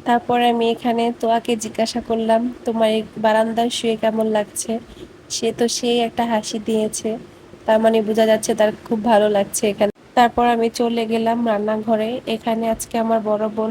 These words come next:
সবার জন্য রান্না করতেছে। এই যে মুরগির মাংস রান্না করতেছে এখানে ও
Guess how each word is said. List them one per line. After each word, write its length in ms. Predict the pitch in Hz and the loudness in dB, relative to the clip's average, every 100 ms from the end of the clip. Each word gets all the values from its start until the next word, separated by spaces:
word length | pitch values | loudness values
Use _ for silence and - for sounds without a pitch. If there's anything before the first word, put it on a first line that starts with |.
| 240 | -4
সবার 380 | - 226 214 214 | -2 -2 -2 -4
জন্য 220 | 226 220 | -2 -2
রান্না 320 | 220 208 208 214 | 0 0 0 -4
করতেছে। 520 | 214 - 220 - 220 240 - - - - - - - | -4 -8 -10 -6 -6 -6 -8 -20 -20 -20 -20 -18 -4
এই 140 | 214 214 | 0 0
যে 200 | - 214 247 226 | 2 0 0 0
মুরগির 420 | 214 226 214 226 | 0 0 2 2
মাংস 260 | 220 226 220 | 2 2 2
রান্না 320 | 226 214 220 | 2 2 2
করতেছে 440 | 208 220 220 220 226 | -2 -2 -2 0 0
এখানে 340 | 214 233 220 | 0 2 2
ও 100 | 220 | 2